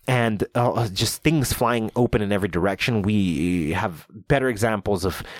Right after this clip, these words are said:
uh, it's c-, Earth-like conditions in outer space for seeking similar conditions, and the possibility that single cell life has evolved in these places, as well as trying to find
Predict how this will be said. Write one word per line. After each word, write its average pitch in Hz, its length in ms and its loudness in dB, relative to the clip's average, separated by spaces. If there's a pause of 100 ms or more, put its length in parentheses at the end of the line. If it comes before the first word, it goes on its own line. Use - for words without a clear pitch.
(220)
uh, 78 500 -2 (760)
it's - 200 -4
c-, 175 160 6
Earth-like 139 420 2
conditions 113 500 0
in 113 140 -2
outer 92 220 0
space 120 420 0
for 92 420 0 (180)
seeking 104 520 -2 (220)
similar 117 520 0
conditions, 104 560 2
and 90 240 0 (580)
the - 80 0
possibility 98 480 2
that 80 60 -4
single 104 240 0
cell 90 440 0
life 98 540 -4
has - 480 -4
evolved 98 400 0
in 92 140 -2
these - 420 -4
places, 135 400 2 (320)
as 104 160 2
well 117 300 4
as 107 240 2 (840)
trying 147 300 2
to 117 60 2
find 143 640 0